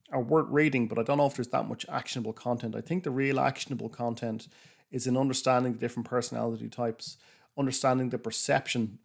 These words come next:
of each of those personality types, how to deal with them, and then how to stress them out if that's what you really <laughs> want to do, which you probably don't. But the final thing he talks about is, um, the combinations. If you want to put a team together, he talks about putting blue and red together.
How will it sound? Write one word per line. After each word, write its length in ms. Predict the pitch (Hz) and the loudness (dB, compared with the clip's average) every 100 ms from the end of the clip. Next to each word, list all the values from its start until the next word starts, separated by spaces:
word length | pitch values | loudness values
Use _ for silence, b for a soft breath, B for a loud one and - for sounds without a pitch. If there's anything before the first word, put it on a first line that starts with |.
| - | -10
of 180 | 113 113 | -6 -4
each 160 | 120 | -4
of 40 | 117 | -2
those 140 | 117 | -2
personality 680 | - 127 113 120 113 110 110 | 0 -2 0 -2 -2 -2 -6
types, 440 | 110 113 113 - b b b b - | -4 -4 -4 -10 b b b b -4
how 120 | 131 | -2
to 100 | 113 | 0
deal 240 | 127 151 | 4 4
with 100 | 139 | 4
them, 240 | 135 131 B B B | 2 0 B B B
and 100 | 120 | -2
then 80 | 117 | 0
how 140 | 123 | 0
to 120 | 123 | 0
stress 320 | - - 117 - | -2 0 0 0
them 120 | 123 | -2
out 100 | 110 | -2
if 100 | - | -4
that's 180 | 113 - | -8 -8
what 120 | - | -10
you 60 | |
really 140 | 113 117 | -8 -6
<laughs> 60 | - | -4
want 100 | 151 | -2
to 60 | |
do, 180 | 110 110 | 0 -2
which 140 | 110 - | -2 -8
you 60 | |
probably 340 | 107 113 107 107 | -6 -6 -4 -6
don't. 300 | 110 110 - | -4 -4 -6
But 120 | 110 B B B | -12 B B B
the 60 | - | -8
final 360 | - 175 226 | 4 6 8
thing 100 | 190 | 6
he 60 | 147 | 6
talks 300 | 147 131 - | 6 6 4
about 280 | 120 110 113 | 2 2 0
is, 340 | 123 127 120 - | -2 -2 0 0
um, 460 | 120 113 110 110 - _ _ - | 0 2 0 -2 -12 _ _ -12
the 100 | 135 | 0
combinations. 640 | 147 131 123 156 120 107 | 4 6 6 4 0 -4
If 100 | - | -4
you 80 | 147 | 0
want 140 | 135 | 0
to 40 | 117 | -2
put 200 | - 117 | -6 -6
a 40 | |
team 300 | 113 139 147 | -2 0 0
together, 420 | 135 120 107 - - _ _ _ _ _ _ _ _ _ - B B B B B | 0 -2 -4 -6 -12 _ _ _ _ _ _ _ _ _ -14 B B B B B
he 80 | - | -6
talks 300 | 131 151 143 | 4 4 6
about 200 | 143 135 | 4 4
putting 260 | - 120 120 | 4 0 0
blue 260 | 127 147 | 4 6
and 140 | 139 117 | 6 6
red 220 | 123 127 | 4 4
together. 440 | 120 113 107 101 | 0 0 -2 -6